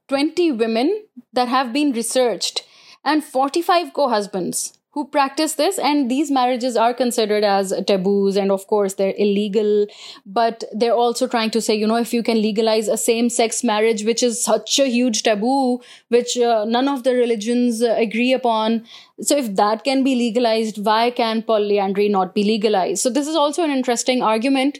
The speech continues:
that if you are okay with a man marrying a man, a woman marrying a woman, and then allowing them to have offsprings of their own,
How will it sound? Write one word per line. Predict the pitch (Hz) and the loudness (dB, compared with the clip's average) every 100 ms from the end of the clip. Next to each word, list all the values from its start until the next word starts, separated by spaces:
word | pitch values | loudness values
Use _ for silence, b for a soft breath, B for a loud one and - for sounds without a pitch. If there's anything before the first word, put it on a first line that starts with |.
| - | -8
that | 226 269 269 | 0 0 2
if | 277 269 | -2 -2
you | 277 302 | -2 0
are | 302 | 0
okay | 269 277 277 277 | 0 -2 0 0
with | 285 277 262 | 0 0 0
a | 240 | 0
man | 220 233 262 | 2 2 2
marrying | 247 214 233 226 | 0 0 0 0
a | 226 | 0
man, | 214 196 185 254 - b b - | 0 0 0 -2 -4 b b -2
a | 240 | -2
woman | 240 262 285 269 | 0 0 0 0
marrying | 226 220 247 247 | 0 0 2 0
a | 240 | 0
woman, | 196 220 214 175 175 254 B B | 0 0 0 -2 -2 -4 B B
and | 254 247 | -2 0
then | 247 269 - - _ _ _ _ _ - | 0 -2 -4 -12 _ _ _ _ _ -6
allowing | 233 233 240 277 254 | 0 2 2 0 0
them | 220 254 | 0 0
to | 269 254 | -2 0
have | 233 233 - - | 0 -2 -8 -2
offsprings | 226 - - 262 254 233 | 0 0 -4 0 0 0
of | 226 208 | -2 0
their | 202 226 262 | 0 2 2
own, | 226 208 185 240 311 | 0 0 0 0 -2